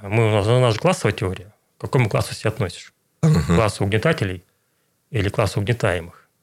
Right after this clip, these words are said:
Speaker 1: И какие ты сам видишь,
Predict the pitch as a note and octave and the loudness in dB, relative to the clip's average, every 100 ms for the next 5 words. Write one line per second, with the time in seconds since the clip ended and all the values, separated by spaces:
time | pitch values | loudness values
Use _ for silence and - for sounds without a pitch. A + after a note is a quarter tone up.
0 | _ _ _ _ - _ _ _ - C#3+ | _ _ _ _ -20 _ _ _ 0 4
1 | D#3 D#3 D3+ D#3 D3+ C3 - G3 D3 - | 4 4 4 2 0 -2 2 2 2 2
2 | E3+ E3+ D3+ - - _ _ _ _ _ | 2 4 2 -2 -20 _ _ _ _ _
3 | - - D3 A#2+ E2 - _ _ _ _ | -20 -4 0 0 -2 -10 _ _ _ _
4 | _ _ _ _ _ - - - D3 C3+ | _ _ _ _ _ -20 -20 -4 0 4
5 | B2+ A#2 | 4 2